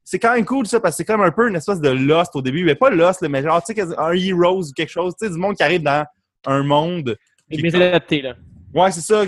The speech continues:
Speaker 1: Ils arrivent au milieu d'une rue, puis ils com-, ils peuvent pas parler ou ils comprennent pas. Ou, tu sais, fait que ces bouts-là sont comme intéressants, mais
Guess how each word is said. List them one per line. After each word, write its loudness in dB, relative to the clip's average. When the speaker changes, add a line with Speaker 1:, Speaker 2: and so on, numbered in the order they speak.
Speaker 1:
Ils -8
arrivent 2
au 0
milieu 0
d'une 2
rue, 2
puis -6
ils -8
com-, 0
ils -6
peuvent 0
pas -6
parler 2
ou 2
ils 0
comprennent 0
pas. 0
Ou, -2
tu -2
sais, -2
fait 0
que -14
ces -8
bouts-là 0
sont 0
comme 2
intéressants, 0
mais 0